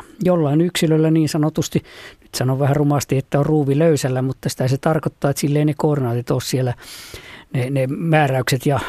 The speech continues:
elämänohjeet syksyllä sit ei käskekään sitä lähtemään sisäsyntyisesti, ja se saattaa jäädä, ja niitä nyt pärjää täällä. Ja tähän mustapääkerttuuhan liittyy aika jännä tutkimuksellakin todistettu asia, miten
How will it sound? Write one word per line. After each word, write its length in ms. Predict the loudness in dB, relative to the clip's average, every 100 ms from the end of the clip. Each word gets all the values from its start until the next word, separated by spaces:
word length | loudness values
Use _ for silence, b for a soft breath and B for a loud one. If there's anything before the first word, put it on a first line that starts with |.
| 0
elämänohjeet 640 | 2 4 2 2 2 0
syksyllä 400 | 0 0 0 -2
sit 220 | -2 -2
ei 80 | -2
käskekään 580 | 0 -2 -2 -6 -4 -4
sitä 200 | -2 0
lähtemään 480 | 0 0 -2 -2 0
sisäsyntyisesti, 1000 | -2 -2 -2 0 -2 0 -2 -4 -2 0
ja 120 | 0 B B B B B
se 140 | -6
saattaa 440 | -2 -2 -2 0 0
jäädä, 320 | 2 2 2
ja 120 | 0
niitä 360 | 0 0 0 0
nyt 140 | -2 -6 _ _ _ _ _ _
pärjää 420 | 0 2 2 0
täällä. 340 | 0 0 0 0
Ja 140 | 0
tähän 220 | 0 0
mustapääkerttuuhan 1080 | 2 0 -2 -2 -2 0 -2 -2 0 2 2
liittyy 500 | 0 -4 -2 0 0
aika 200 | 2 2
jännä 380 | 2 4 2 0 B B B B B _
tutkimuksellakin 960 | 0 0 2 2 2 2 2 2 0 0
todistettu 600 | 2 2 0 -4 -2 0
asia, 280 | 2 2 0
miten 460 | 0 0 0 0